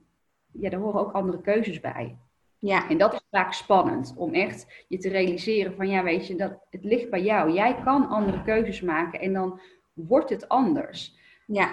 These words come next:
Speaker 1: Maar ja, wat ik veel zie is dat mensen heel erg vastzitten in ja maar, het ja maar, zeg maar.
Speaker 2: Ja.
Speaker 1: Doordat ze in het verleden keuzes hebben gemaakt. Ehm, en de situatie nu is zoals die is. En dan blijf je dus heel erg vastzitten in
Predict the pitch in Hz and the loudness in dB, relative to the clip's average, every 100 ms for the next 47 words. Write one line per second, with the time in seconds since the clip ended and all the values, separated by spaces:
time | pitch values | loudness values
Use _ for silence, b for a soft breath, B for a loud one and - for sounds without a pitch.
0 | 208 190 175 170 160 196 - 269 285 277 | 0 2 4 2 0 -2 0 2 2 2
1 | 240 226 220 208 214 226 214 - - 254 | -2 -2 -2 -4 -2 0 -2 -4 0 0
2 | - 233 226 - 190 196 196 196 190 185 | 2 0 0 0 -2 0 2 2 4 4
3 | 185 196 - - - 180 175 175 226 294 | 4 0 -8 -18 -2 4 4 6 6 4
4 | 285 285 247 240 240 - - - 196 156 | 0 0 2 2 2 -4 -14 -2 0 0
5 | 175 180 240 233 226 233 - 262 - 220 | -2 -4 8 8 8 4 2 -2 2 0
6 | 214 208 208 214 240 233 233 233 226 214 | 0 -2 2 4 4 4 4 4 2 -4
7 | 202 190 190 180 185 180 - b b - | -6 -4 2 2 0 -6 -16 b b -12
8 | 180 170 170 170 170 170 170 170 - _ | -4 0 2 2 0 -4 -6 -10 -16 _
9 | _ 208 202 202 226 208 220 226 - 190 | _ -4 -4 -4 -4 -2 -2 -2 -4 -2
10 | 214 208 214 - 185 - - 156 170 143 | -2 -4 -6 -8 -6 -8 -8 -6 -2 -4
11 | - 170 180 185 202 196 180 190 202 - | -4 -2 -2 0 -2 -2 -8 -2 -2 -2
12 | - 202 208 - 156 - 160 175 180 180 | -6 -8 -8 -8 -12 -10 -4 0 0 -4